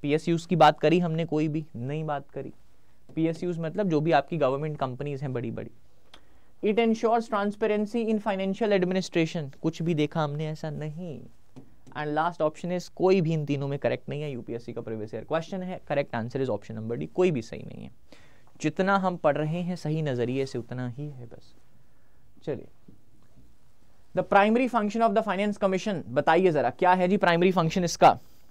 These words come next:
Distribution of revenue between center and states, annual budget को बनाना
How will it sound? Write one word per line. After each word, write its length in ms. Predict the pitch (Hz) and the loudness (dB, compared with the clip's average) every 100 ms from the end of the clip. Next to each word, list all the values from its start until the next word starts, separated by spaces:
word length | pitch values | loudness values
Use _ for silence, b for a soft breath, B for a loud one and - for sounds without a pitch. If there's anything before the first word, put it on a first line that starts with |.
| - - | -16 -2
Distribution 500 | 139 151 190 190 190 | 0 4 4 4 2
of 60 | 190 | 4
revenue 360 | 170 165 185 | 6 6 6
between 320 | 180 170 185 170 | 4 4 2 0
center 200 | 156 190 | 2 2
and 120 | 185 - | 2 4
states, 320 | 190 196 - 147 | 4 4 -2 2
annual 280 | 156 175 | 4 6
budget 300 | 165 143 180 | 6 6 4
को 120 | - 180 | 4 4
बनाना 460 | 180 175 180 190 | 6 6 2 0